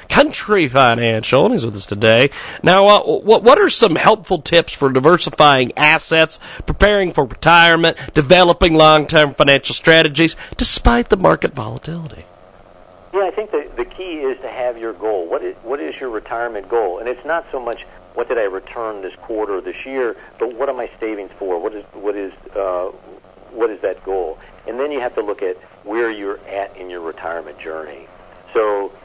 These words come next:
Speaker 2: somebody that's five years away from their expected retirement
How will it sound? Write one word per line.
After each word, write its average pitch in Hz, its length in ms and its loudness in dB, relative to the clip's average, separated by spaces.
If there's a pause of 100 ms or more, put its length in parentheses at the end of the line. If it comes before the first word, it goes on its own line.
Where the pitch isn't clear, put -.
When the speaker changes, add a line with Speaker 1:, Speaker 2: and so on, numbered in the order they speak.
(320)
Speaker 2:
somebody 139 260 -4
that's 104 180 -4 (120)
five 127 260 -8
years 110 240 -10
away 98 360 -4
from 90 440 -8 (180)
their 98 180 -2
expected 95 440 -8
retirement 101 760 -8